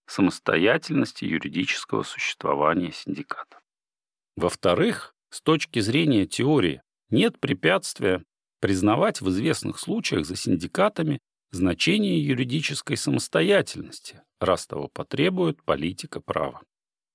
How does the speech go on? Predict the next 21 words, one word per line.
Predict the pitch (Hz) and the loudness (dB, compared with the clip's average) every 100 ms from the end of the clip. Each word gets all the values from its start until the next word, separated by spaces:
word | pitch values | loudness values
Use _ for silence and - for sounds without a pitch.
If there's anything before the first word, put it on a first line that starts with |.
| - | -12
В | - | -2
самом | 104 147 190 165 | 2 4 2 2
деле, | 196 156 - _ _ - | 2 0 -2 _ _ -4
если | 87 175 - 175 | 0 0 0 -2
какое-либо | 147 - 175 160 185 135 | -2 2 4 4 2 2
законодательство | 110 127 123 123 175 165 117 - 87 | 0 0 0 2 2 0 -6 0 0
относится | - 135 143 - | 2 0 0 -4
благожелательно | 82 87 82 85 92 120 110 - 76 | -4 -2 -2 0 2 2 0 -2 -6
к | - | -6
синдикатам, | - 76 - - 95 - 85 - _ _ _ | -4 -4 -4 0 0 0 -8 -10 _ _ _
то | - | -6
почему | - 107 - 95 294 | -4 -2 2 4 6
оно | 233 | 6
не | 170 120 | 4 4
может | 135 165 120 - | 4 2 0 0
признать | 95 87 104 82 | 0 4 2 2
за | 76 | -2
синдикатом | - - - - 147 - 175 | -6 -6 -6 -2 0 0 -2
значение | 95 80 76 92 90 92 | -2 -2 -4 -2 0 0
юридического | 76 80 76 76 - - - 71 | -2 -4 -6 -6 -8 -8 -8 -10
лица? | 69 78 - - | -10 -12 -16 -16